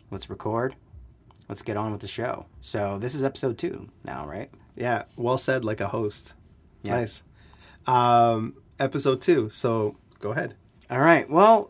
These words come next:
Speaker 1: if you were listening to episode one, you know that we talked about Alan Rothenberg and the nineteen eighty-four Olympics and what that meant for inspiration to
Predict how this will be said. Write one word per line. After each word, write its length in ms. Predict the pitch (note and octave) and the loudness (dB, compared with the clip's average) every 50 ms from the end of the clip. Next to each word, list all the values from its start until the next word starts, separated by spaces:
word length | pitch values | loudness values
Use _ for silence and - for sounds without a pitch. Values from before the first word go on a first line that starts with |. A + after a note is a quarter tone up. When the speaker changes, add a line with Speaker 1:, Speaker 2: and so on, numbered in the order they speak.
| - | -4
Speaker 1:
if 220 | - E3 E3 E3+ - | 0 0 0 2 4
you 100 | F3 F3 | 4 4
were 100 | F3+ F#3 | 6 6
listening 440 | F#3 G3+ G3 - - F#3+ F#3+ F#3 F3+ | 4 4 4 2 0 0 0 0 0
to 160 | F3 - F3 | -2 -2 -4
episode 340 | E3+ - - F3+ F3 F3 C#3+ | -6 -6 -2 0 0 0 2
one, 340 | C#3 D3+ D#3+ E3 E3 D#3+ | 2 2 2 4 4 4
you 140 | C#3 C#3 C#3+ | 4 4 2
know 160 | C#3 C#3 C#3 | 2 2 2
that 180 | C#3 B2+ B2 B2 | 0 0 -4 -4
we 140 | A2+ B2 A#2 | -4 -6 -6
talked 300 | - - C3 A#2+ - - | -6 -6 -8 -8 -6 -8
about 320 | A2 F#2+ A2 A2 G#2 - - | -4 -2 0 -2 -2 -4 -4
Alan 380 | - C3 C#3+ D3 D3 C#3 B2+ A2+ | -4 -2 0 0 0 0 0 0
Rothenberg 800 | A2+ A#2 B2 C3 - A#2+ G#2+ F#2+ F2 F#2 F2+ F2+ F2+ F#2 F2+ | 0 0 0 0 -2 -4 -6 -6 -6 -8 -8 -8 -8 -10 -10
and 120 | F2+ F2+ F#2 | -12 -12 -10
the 60 | F2+ | -10
nineteen 340 | F#2 G#2 A2 G2+ - A2 G#2 | -8 -8 -10 -10 -8 -8 -8
eighty-four 380 | G2+ G2+ G2 - G2+ G2+ F#2+ | -6 -8 -8 -8 -8 -8 -6
Olympics 420 | F#2+ G2+ G2+ F#2+ - G#2 G2 - - | -6 -8 -8 -10 -10 -10 -12 -10 -10
and 120 | F2+ F2+ | -10 -10
what 160 | G2 F#2+ - | -12 -12 -10
that 180 | F#2+ F2+ E2 D#2 | -12 -12 -10 -10
meant 460 | F#2 G2 G#2 A2 G#2+ G2 F2+ - - _ _ - - _ - - _ _ _ _ | -10 -10 -8 -8 -8 -10 -10 -12 -16 _ _ -20 -20 _ -20 -20 _ _ _ _
for 180 | - - G#2+ E2+ | -12 -10 -8 -8
inspiration 920 | F#2+ A2+ - - - G#2+ F#2+ F#2+ G#2+ A2 G#2+ G2+ - G2+ F2+ F2 F2 G#2 - _ _ _ _ _ _ _ - - | -6 -8 -8 -8 -8 -6 -6 -4 -4 -4 -4 -6 -6 -8 -10 -12 -14 -16 -18 _ _ _ _ _ _ _ -20 -16
to 560 | - - - D3 D3 C#3+ C3+ B2 G2+ E2 - | -12 -6 -2 -2 0 2 0 0 -2 -4 -8